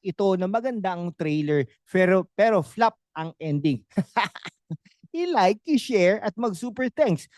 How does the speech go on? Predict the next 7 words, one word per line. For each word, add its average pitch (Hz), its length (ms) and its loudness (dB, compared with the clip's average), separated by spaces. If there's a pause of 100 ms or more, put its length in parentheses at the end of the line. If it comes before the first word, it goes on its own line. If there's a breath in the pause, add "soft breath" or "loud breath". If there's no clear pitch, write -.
(140 soft breath)
para 170 160 4
maipagpatuloy 185 880 2
natin 165 400 -2
ang 139 80 -6
ganitong 147 500 -2
content. 131 460 -2 (840)
So, 175 380 0